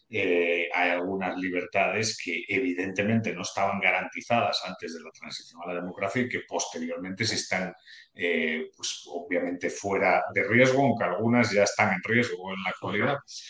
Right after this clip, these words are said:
Ahora, dicho esto, sí, sí, o sea, es, es, es un sistema que empieza con unas expectativas muy altas y que progresivamente va generando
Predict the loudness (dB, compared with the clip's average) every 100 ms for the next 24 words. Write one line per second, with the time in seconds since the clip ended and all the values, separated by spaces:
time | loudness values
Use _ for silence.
0 | -8 8 12 12 12 10 8 8 10 12
1 | 12 12 4 _ _ _ _ _ -16 -4
2 | 2 4 6 4 2 4 6 6 4 -2
3 | -2 -2 -2 -2 -2 2 2 2 4 6
4 | 4 2 -4 -6 -6 0 0 2 -4 -4
5 | -8 -4 -4 -4 -4 -4 -4 -6 -6 -2
6 | -2 0 -4 -6 -8 -6 -6 -6 -6 -6
7 | -4 -4 -2 2 2 2 0 -2 -2 -2
8 | 0 2 2 2 -2